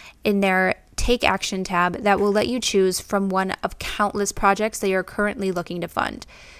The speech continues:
You can choose from projects such as primary schools. Right now there is one that only needs six hundred more dollars, and the Water Project will provide a borehole well and hand pump to help almost five hundred people gain access to safe water.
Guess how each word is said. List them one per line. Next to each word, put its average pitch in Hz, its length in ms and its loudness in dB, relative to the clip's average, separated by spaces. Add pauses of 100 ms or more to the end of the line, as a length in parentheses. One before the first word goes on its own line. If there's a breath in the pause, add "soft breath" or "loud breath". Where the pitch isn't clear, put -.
You 214 100 0
can 208 160 -2
choose 208 300 0
from 196 140 -2
projects 185 480 0
such - 200 -4
as - 140 -6
primary 226 480 2
schools. 196 640 2 (400 loud breath)
Right 208 180 6
now 208 140 4
there 196 180 4
is 185 220 0
one 185 240 0
that - 120 0
only 214 200 0
needs 202 220 0
six - 320 2
hundred 208 420 -2
more 190 240 0
dollars, 196 680 0 (180 loud breath)
and 202 140 -2
the 202 80 2
Water 202 280 8
Project 202 400 2
will 196 120 0
provide 180 400 2
a 185 120 0
borehole 208 520 0
well 185 440 2 (120)
and 226 240 4
hand 214 340 2
pump 190 340 0
to 208 120 0
help 190 380 2
almost 196 360 -2
five 202 260 4
hundred 202 420 0
people 214 460 4
gain 190 220 0
access 180 420 -2
to 190 100 -4
safe 185 280 -4
water. - 420 0